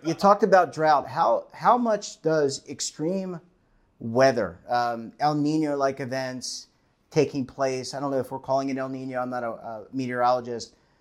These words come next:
but how much does that play into the, the price at the grocery store, at the convenience store?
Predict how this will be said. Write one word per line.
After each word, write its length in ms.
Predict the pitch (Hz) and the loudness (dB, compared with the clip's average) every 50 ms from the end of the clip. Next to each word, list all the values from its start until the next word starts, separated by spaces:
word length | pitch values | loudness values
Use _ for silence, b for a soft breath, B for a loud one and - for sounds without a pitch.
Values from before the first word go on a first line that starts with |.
| _ _ _ | _ _ _
but 120 | - 151 143 | 4 4 6
how 160 | 156 190 233 | 8 6 6
much 180 | 254 240 - - | 4 2 -2 -4
does 140 | 170 139 | -4 -2
that 240 | 139 151 156 151 156 | 0 2 0 0 -2
play 240 | - 151 143 135 131 | -4 -4 -4 -2 -2
into 920 | 120 87 120 131 131 131 - - 135 123 123 120 117 117 113 110 101 - _ _ _ _ _ _ _ _ _ _ _ - | -4 -6 -8 -10 -10 -10 -8 -8 -8 -6 -4 -4 -6 -6 -8 -10 -12 -14 _ _ _ _ _ _ _ _ _ _ _ -2
the, 220 | 127 123 120 - 98 | 0 0 0 0 -2
the 80 | 139 - | -8 -8
price 580 | - - 127 117 101 98 95 - - - - - - | -4 -2 -2 -2 -2 -4 -8 -10 -12 -12 -14 -8 -2
at 400 | 135 123 117 113 - - _ - - _ - | 0 2 2 2 0 -6 _ -20 -20 _ -14
the 80 | 120 | -8
grocery 380 | 117 123 120 117 117 - 123 107 | -4 -2 -2 -2 -4 -6 -10 -12
store, 360 | - - 131 120 113 113 113 | -10 -8 -6 -4 -4 -4 -4
at 180 | 113 110 107 110 | -4 -4 -6 -8
the 100 | - 113 | -12 -14
convenience 480 | - 120 104 110 110 110 110 101 98 | -12 -10 -10 -10 -12 -12 -12 -14 -14
store? 260 | - - 104 104 90 | -14 -14 -14 -16 -16